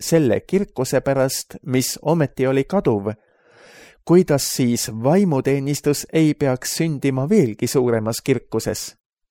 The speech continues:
Teises Moosese raamatus jutustatakse, et Moosese nägu muutus Siinai mäel Jumala juures viibides nii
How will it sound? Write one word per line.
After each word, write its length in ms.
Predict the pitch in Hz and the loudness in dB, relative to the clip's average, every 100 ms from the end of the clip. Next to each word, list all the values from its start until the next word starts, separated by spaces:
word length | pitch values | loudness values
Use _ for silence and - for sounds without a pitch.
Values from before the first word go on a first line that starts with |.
| _ _ _ _ _ _ _ _ _ _ _ _ _ _ _ _ _ _ _ _ _ _ _ _ _ _ _ | _ _ _ _ _ _ _ _ _ _ _ _ _ _ _ _ _ _ _ _ _ _ _ _ _ _ _
Teises 480 | 151 180 151 113 127 | 4 4 2 0 0
Moosese 560 | 135 160 139 113 107 | 0 0 0 0 2
raamatus 600 | 107 151 170 165 143 135 | 2 2 0 0 -2 0
jutustatakse, 1000 | 131 156 143 - 135 - 131 - 143 135 135 _ | 0 2 0 0 -4 -2 -4 0 2 2 -4 _
et 280 | 135 127 - | 0 0 -6
Moosese 580 | 110 147 175 - 127 120 | -4 -2 0 -2 -2 -2
nägu 340 | 123 165 147 127 | -2 0 0 2
muutus 680 | 131 131 - - 123 - - | 0 -2 -2 -2 -2 -2 -8
Siinai 640 | - 180 139 113 110 107 | 0 2 2 0 0 0
mäel 540 | 117 160 139 123 113 104 - | 0 0 2 2 0 -2 0
Jumala 460 | 151 147 107 101 | 0 2 2 0
juures 580 | 104 143 160 131 127 127 | 0 0 0 0 -2 -2
viibides 680 | 143 123 127 120 117 - - | 0 0 0 2 2 2 -6
nii 360 | 151 151 127 | -2 0 0